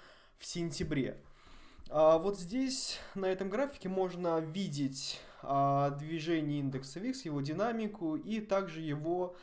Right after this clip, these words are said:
а, средние за определённое количество дней. Видно, что,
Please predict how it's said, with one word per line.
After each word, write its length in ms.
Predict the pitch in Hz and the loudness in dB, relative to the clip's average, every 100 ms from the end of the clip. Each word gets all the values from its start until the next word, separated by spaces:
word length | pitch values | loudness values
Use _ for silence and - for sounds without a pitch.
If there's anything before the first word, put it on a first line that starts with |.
| - - - | -20 -20 -16
а, 480 | - 143 143 143 143 | -2 2 6 6 4
средние 600 | 143 - 202 226 175 165 | 2 -2 -2 -2 -2 -4
за 320 | 143 151 143 | 2 2 4
определённое 600 | 143 139 147 151 196 185 | 2 0 -4 -2 0 0
количество 480 | 151 160 160 - 151 | -2 -2 -4 -6 -6
дней. 260 | 147 131 139 | -4 -2 -2
Видно, 300 | 226 214 190 | 0 0 -2
что, 520 | - 160 156 143 139 | -4 -2 2 2 0